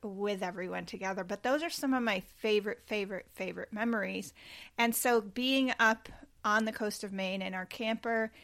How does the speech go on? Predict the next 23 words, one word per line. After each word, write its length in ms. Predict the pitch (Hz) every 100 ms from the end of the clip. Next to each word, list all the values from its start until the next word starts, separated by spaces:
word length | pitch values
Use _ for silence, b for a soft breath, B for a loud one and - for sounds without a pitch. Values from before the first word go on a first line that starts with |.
| B B _ -
uh, 240 | 214 196
brought 400 | 190 220 233 233
back 240 | 233 214 -
some 240 | - 208
of 140 | 202
those 220 | 196 196 190
childhood 520 | 190 190 185 190 175
memories 720 | 180 175 175 - 170 - - -
and 180 | 202
was 180 | 196 196
really 220 | 190 185
special. 640 | 190 - 180 - - - -
And 320 | 226 214 214
so 360 | - - 233 226
this 520 | 202 220 508 - -
week 520 | 214 185 170 196 - B B B
for 120 | 262
the 60 |
podcast, 680 | 285 - 320 381 - 220 214 -
I 220 | 247 285
decided 880 | 339 - - 254 269 269 240 220 220 B B B -
to 400 | - 254 240 233
share 920 | - - - 262 240 202 196 196